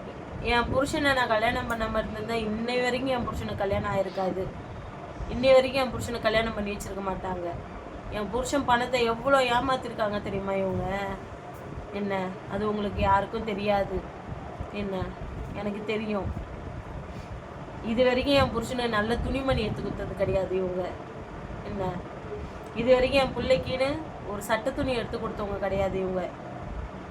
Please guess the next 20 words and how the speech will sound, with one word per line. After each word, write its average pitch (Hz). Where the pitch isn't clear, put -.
இவங்க 254
அண்ணா 233
எடுத்துன்னு 254
போறாங்களே 214
வண்டி, 208
அதுல 214
என் 233
புருஷன் 262
காசும் 233
இருக்குது. 190
இந்த 226
வீட்ல 269
என் 233
புருஷன் 269
காசும் 247
இருக்கு. 185
அக்கா 202
தங்கச்சி 269
கட்டி 220
கொடுத்ததுல 262